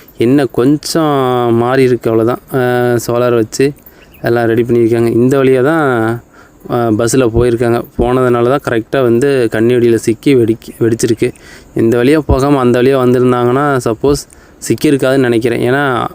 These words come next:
அந்த வழியா வரும்போதே வண்டி நிறுத்தி இறங்கி பார்த்துருப்பாங்க. நம்ம பாலாறு வழியா போகும்போது தான் இந்த மாதிரி சம்பவம் நடந்திருக்கு.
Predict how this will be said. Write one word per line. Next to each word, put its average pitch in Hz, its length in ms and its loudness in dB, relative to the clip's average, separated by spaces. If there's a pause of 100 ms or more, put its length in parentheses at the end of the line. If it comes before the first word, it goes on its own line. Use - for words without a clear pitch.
(160)
அந்த 113 320 0
வழியா 127 220 2
வரும்போதே 135 440 2
வண்டி 123 240 2
நிறுத்தி 127 420 0
இறங்கி 131 440 2
பார்த்துருப்பாங்க. 120 720 -2 (500)
நம்ம 117 380 0
பாலாறு 147 340 2
வழியா 139 160 2
போகும்போது 120 560 0
தான் 139 420 0
இந்த 113 260 0
மாதிரி 120 180 0
சம்பவம் 117 340 0
நடந்திருக்கு. 110 520 -2